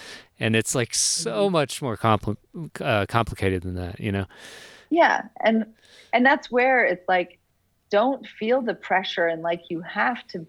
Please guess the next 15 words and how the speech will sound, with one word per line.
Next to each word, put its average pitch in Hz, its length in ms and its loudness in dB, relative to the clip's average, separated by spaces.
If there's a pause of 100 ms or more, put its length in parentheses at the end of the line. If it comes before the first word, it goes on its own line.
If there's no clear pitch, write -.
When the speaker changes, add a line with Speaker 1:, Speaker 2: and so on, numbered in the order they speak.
Speaker 2:
turn 202 320 -4
your 165 280 -2
art 156 280 -2
into 240 400 -2
a - 60 -4
business. - 600 -12 (480)
Speaker 1:
Yeah, 104 200 2
Speaker 2:
Like, - 120 6
Speaker 1:
that's - 140 2
Speaker 2:
I 113 60 6
Speaker 1:
important. - 240 2
Speaker 2:
think 208 100 0
it's 196 80 -2
a 175 140 -8
better, 214 420 4